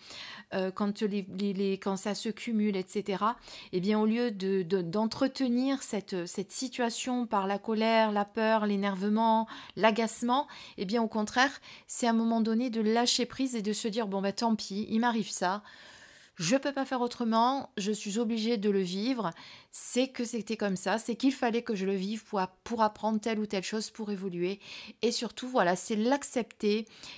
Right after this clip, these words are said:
et c'est lâcher prise. Et c'est très important parce que si on arrivait à faire ça dans toutes les situations, et même les plus graves, et c'est là où c'est le plus difficile, eh bien, on arriverait à vivre les choses différemment.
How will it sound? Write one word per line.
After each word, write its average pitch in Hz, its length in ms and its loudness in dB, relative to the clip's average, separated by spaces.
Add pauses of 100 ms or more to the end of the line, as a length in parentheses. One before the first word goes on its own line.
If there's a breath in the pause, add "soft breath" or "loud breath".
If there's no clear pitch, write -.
et 202 140 0
c'est - 400 0
lâcher 226 540 6
prise. 165 480 -12
Et 190 40 -4
c'est 202 160 -4
très 269 240 0
important 269 500 -2
parce 233 220 -4
que 214 140 -4
si - 180 0
on 220 140 0
arrivait 247 300 0
à 269 60 2
faire 262 220 -4
ça 254 300 2 (340 loud breath)
dans 196 160 0
toutes 302 220 -2
les 277 100 2
situations, 220 680 -2
et 220 100 2
même 262 280 2
les 240 140 2
plus 208 220 -4
graves, 190 560 6 (600 loud breath)
et 185 80 0
c'est 233 140 0
là 240 140 6
où 240 80 2
c'est 220 180 -2
le 208 80 -2
plus 233 300 -2
difficile, 214 680 -2 (500 loud breath)
eh 220 120 -2
bien, 233 300 0
on 226 100 -4
arriverait 226 500 -2 (460 loud breath)
à 202 140 2
vivre 220 280 -4
les 196 100 -2
choses 233 280 0
différemment. 196 720 -2